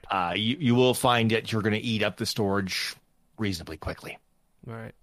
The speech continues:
Speaker 2: So the, uh, right before or after I make the trip is when I'm gonna go, but I was ho-, um, uh, I was able to hop into the, uh, Apple Store, uh,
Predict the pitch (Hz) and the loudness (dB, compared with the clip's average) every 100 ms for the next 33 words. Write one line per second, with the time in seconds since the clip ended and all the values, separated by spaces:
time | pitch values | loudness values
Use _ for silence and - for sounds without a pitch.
0 | _ - 135 120 120 117 - _ _ _ | _ -8 -4 -2 -4 -6 -12 _ _ _
1 | _ _ _ - 135 131 131 131 127 127 | _ _ _ -6 -2 0 0 0 0 -2
2 | 147 170 175 156 160 226 240 220 196 190 | 0 0 2 0 2 4 6 6 6 4
3 | 190 175 165 156 156 - 156 143 - 143 | 2 2 2 0 -4 -2 0 0 0 -2
4 | 127 139 139 135 135 127 131 131 127 131 | -2 -2 -2 0 -2 0 0 0 0 0
5 | 131 127 123 - 131 - - 123 123 120 | 0 0 -4 -6 -8 -6 -4 -2 -4 -6
6 | 110 - _ _ _ _ - 110 110 - | -12 -16 _ _ _ _ -16 -14 -12 -8
7 | 135 131 143 127 131 147 147 143 127 143 | -4 0 2 2 2 2 4 2 0 -2
8 | 131 127 123 123 - 139 - 131 - 135 | -2 0 2 2 2 0 0 -2 0 2
9 | 127 123 120 117 113 | 4 4 4 4 2